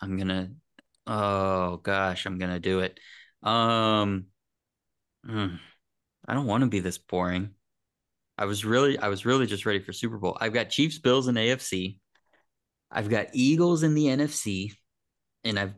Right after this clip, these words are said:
got them facing, I'm really just deciding when I think Brock Purdy is gonna actually make his fatal mistake, which he will at some point. Is it,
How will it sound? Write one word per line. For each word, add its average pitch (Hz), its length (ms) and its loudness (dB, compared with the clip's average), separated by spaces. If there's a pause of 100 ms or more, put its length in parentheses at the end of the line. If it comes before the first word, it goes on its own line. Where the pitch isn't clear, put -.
(160)
got 113 280 0
them 147 200 -2
facing, 92 880 -2
I'm 104 220 -2
really 139 220 4
just 139 220 -4
deciding 110 400 0
when 101 120 0
I 104 100 -2
think 104 240 -6 (280)
Brock 98 240 -4
Purdy 101 320 2
is 98 140 -2
gonna 95 280 0
actually 101 380 -4
make 98 260 -4
his 110 140 -6
fatal 101 300 -2
mistake, 95 500 -4
which - 160 -10
he 92 60 -4
will 98 260 0
at 123 140 -2
some 131 380 -2
point. 98 520 -4 (680)
Is 95 100 -4
it, 90 180 -6